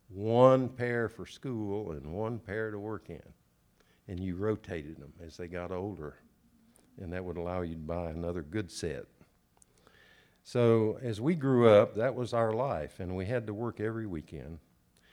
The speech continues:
But I would often sneak off out of the field, if you can believe that,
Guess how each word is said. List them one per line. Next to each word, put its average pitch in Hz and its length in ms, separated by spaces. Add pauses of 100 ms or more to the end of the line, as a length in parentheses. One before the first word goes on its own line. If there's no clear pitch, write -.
(340)
But 101 120
I 123 160
would 110 200
often 104 500
sneak 120 480
off 101 320
out 98 220
of 87 120
the 73 80
field, 76 580
if 76 180
you 90 60
can 78 160
believe 87 400
that, 69 280